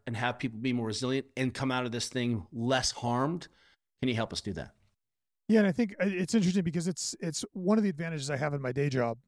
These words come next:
Speaker 2: is I have access to so many units, so many
Speaker 1: Yeah.
Speaker 2: teams that you see how people solve things. You see what works, you see what doesn't work. You,
Speaker 1: Yes.
Speaker 2: you create a laboratory of your own, <clears throat> which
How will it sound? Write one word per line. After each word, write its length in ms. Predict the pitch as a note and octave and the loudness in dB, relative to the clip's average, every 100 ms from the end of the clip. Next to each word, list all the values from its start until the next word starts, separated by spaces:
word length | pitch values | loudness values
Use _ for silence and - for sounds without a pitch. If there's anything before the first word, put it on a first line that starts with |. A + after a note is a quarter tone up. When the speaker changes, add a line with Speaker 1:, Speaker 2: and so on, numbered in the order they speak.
| - | -4
Speaker 2:
is 220 | F#3 D3 | 0 2
I 80 | C#3+ | 2
have 120 | C#3+ | 2
access 540 | D3+ E3 - F#3+ D3+ - | 2 2 2 2 2 -2
to 140 | - | -4
so 440 | - - G3 G#3 | -4 -2 2 4
many 240 | G#3 F#3+ F3+ | 4 0 -2
units, 500 | D3+ E3+ D#3 C3+ - | 0 0 0 -4 -6
so 220 | - E3+ | -2 0
many 140 | D3+ D3 | 0 -2
Speaker 1:
Yeah. 260 | - D3+ G2+ | 2 2 2
Speaker 2:
teams 200 | - - _ _ _ _ | 0 -4 _ _ _ _
that 160 | E3+ - | 2 4
you 60 | |
see 540 | E3+ - B3 C4+ A#3 F#3+ _ _ _ | 2 2 4 4 4 0 _ _ _
how 140 | F#3+ | 2
people 280 | F#3 G3 F3 | 4 4 2
solve 320 | - D3 C#3+ | 2 2 2
things. 320 | - B2 B2 | -2 -4 -4
You 60 | C3+ | -6
see 200 | - A3 | 2 4
what 240 | G#3+ F#3+ | 4 2
works, 380 | D#3+ D3 C3 - | 0 -4 -4 -4
you 60 | D3 | -2
see 160 | - | 2
what 180 | F#3 D#3 | 2 2
doesn't 320 | D3 C3+ - | 0 -2 0
work. 340 | D#3 C3+ B2+ - _ _ _ _ - | 2 4 2 -4 _ _ _ _ 2
You, 100 | G#3 | 4
Speaker 1:
Yes. 180 | A3 F#3+ | 6 4
Speaker 2:
you 60 | |
create 320 | - A3+ A#3 | 4 4 4
a 40 | G#3+ | 2
laboratory 720 | D#3+ F3 F3 - - F#3 E3 | 0 0 -2 -2 4 4 4
of 120 | C#3+ | 0
your 180 | B2+ B2+ | -2 2
own, 380 | C#3+ B2+ A2+ A2 _ _ _ _ _ _ _ - | 2 0 -4 -8 _ _ _ _ _ _ _ 2
<clears throat> 280 | D4+ G3+ | 4 4
which 440 | D3 F3+ F3+ - | 4 2 0 -2